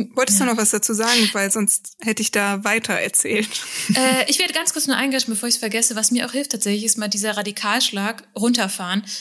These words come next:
Speaker 2: weil ich merke, mit meiner persönlichen Sache, dieses, „Oh Gott, äh, wenn ich da jetzt nicht alles beantworte, ist schlimm.“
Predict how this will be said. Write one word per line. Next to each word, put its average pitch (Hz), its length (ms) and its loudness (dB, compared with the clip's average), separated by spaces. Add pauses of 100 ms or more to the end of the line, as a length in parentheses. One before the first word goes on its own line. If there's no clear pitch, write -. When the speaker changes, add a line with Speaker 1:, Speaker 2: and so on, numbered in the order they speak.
(120)
Speaker 2:
weil 208 120 0
ich 214 120 0
merke, 233 440 0
mit 196 140 -4
meiner 254 260 2
persönlichen 190 480 -6
Sache, 190 240 -2
dieses, 180 300 -2
„Oh 196 140 -16
Gott, - 280 -4 (400)
äh, 160 460 -4
wenn 170 140 -10
ich 180 100 0
da 165 440 -8 (140)
jetzt 196 280 2
nicht - 340 -4
alles 202 280 2
beantworte, 196 520 -2
ist 190 100 2
schlimm.“ 196 400 2